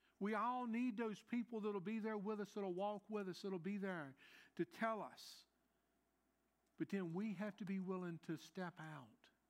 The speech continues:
and do it. We have to be willing to take that step.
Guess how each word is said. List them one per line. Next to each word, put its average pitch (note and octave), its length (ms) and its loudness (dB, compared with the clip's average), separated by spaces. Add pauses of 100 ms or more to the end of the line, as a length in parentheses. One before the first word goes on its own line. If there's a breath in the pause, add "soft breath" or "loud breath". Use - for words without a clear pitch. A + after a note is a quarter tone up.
(600 soft breath)
and C3+ 220 -2
do C3 240 2
it. - 280 -14 (800 soft breath)
We G3 200 2
have G#3 180 0
to F#3+ 80 -10
be G3+ 100 0
willing F#3+ 300 0
to D#3 80 -2 (100)
take F3 260 -4
that E3 120 -6 (320)
step. B2+ 400 -10